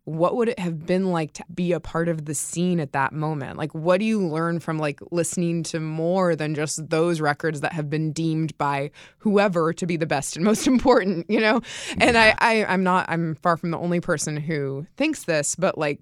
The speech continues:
Speaker 1: those kinds of histories, I think, are actually kind of toxic, you know? And, like, yeah, it can provide a
Speaker 2: Mm.
Speaker 1: listening guide for a beginner, you know, somebody just starting out.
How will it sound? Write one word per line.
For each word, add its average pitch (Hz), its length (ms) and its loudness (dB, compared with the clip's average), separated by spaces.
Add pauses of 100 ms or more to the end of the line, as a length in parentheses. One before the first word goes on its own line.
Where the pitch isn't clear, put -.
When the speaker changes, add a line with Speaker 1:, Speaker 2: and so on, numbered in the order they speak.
Speaker 1:
those 175 200 0
kinds 156 220 -2
of 147 80 -8
histories, 175 400 -4
I 147 80 -4
think, 156 220 -8
are 151 80 0
actually 139 300 -6
kind 147 180 -6
of 139 80 -10
toxic, - 680 -8
you 180 80 -2
know? 165 180 0
And, 180 180 0
like, 165 200 0
yeah, 202 260 6
it - 100 -2
can 190 160 -2
provide 170 300 2
a 156 40 2
Speaker 2:
Mm. 151 60 4
Speaker 1:
listening 160 320 0
guide 147 260 -2
for 151 160 -4
a 147 60 -4
beginner, 151 560 -4
you 160 180 -4
know, 160 140 -2
somebody 156 320 -6
just 147 240 -8
starting 160 320 -2
out. 226 260 2